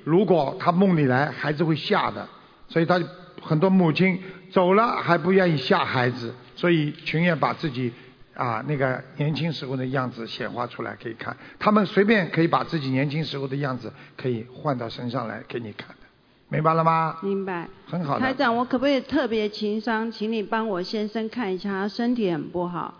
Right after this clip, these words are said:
Speaker 2: 一九，呃，四九年的牛，他就在现场。
Speaker 1: 你念经，我就帮你看看。但是呢，
Speaker 2: 我，我们
Speaker 1: 也不能，
Speaker 2: 全家都念。
Speaker 1: 一个人只能最多看两个了，不能看太多。
Speaker 2: 我不看自己，只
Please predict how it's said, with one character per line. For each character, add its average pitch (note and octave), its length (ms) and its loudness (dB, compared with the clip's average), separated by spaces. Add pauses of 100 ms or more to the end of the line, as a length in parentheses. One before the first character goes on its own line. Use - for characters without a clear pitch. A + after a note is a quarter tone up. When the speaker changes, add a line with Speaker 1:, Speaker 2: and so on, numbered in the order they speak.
(640)
Speaker 2:
一 C#4+ 240 2
九， A#3+ 200 -6
呃， G#3 300 2
四 E4 320 4
九 G#3 220 4
年 F3+ 260 4
的 F3 420 2
牛， E3+ 640 2 (280)
他 C4+ 120 -2
就 C#4 180 2
在 A#3 200 2
现 G3+ 340 0
场。 F3 240 -6
Speaker 1:
你 E3+ 200 6
念 F#3+ 320 6
经， G3+ 320 6
我 C3 100 0
就 C3+ 140 0
帮 C#3 180 2
你 A2+ 80 0
看 B2+ 240 -6
看。 G2+ 220 -8 (420)
但 E3+ 140 4
是 F3 140 4
呢， E3+ 160 4
Speaker 2:
我， E3 60 4
我 D#3+ 40 4
们 - 80 6
Speaker 1:
也 - 80 6
不 - 140 2
能， F3 140 6
Speaker 2:
全 B3+ 100 4
家 C4+ 200 2
都 - 60 0
念。 A3 100 6
Speaker 1:
一 A3+ 40 4
个 A3 80 6
人 G3+ 240 4
只 D#3+ 80 2
能 E3 180 4
最 F3+ 160 4
多 E3 100 4
看 E3 240 -2
两 G#2+ 240 -2
个 C3 160 -2
了， G2+ 120 -2
不 B2 120 -6
能 C3 140 -2
看 A#2+ 180 -4
太 G#3+ 100 -4
多。 A#3 80 2
Speaker 2:
我 A3 40 0
不 A#3 160 -2
看 C#4 300 0
自 B3 160 -8
己， F3 340 -10
只 F#3 100 -10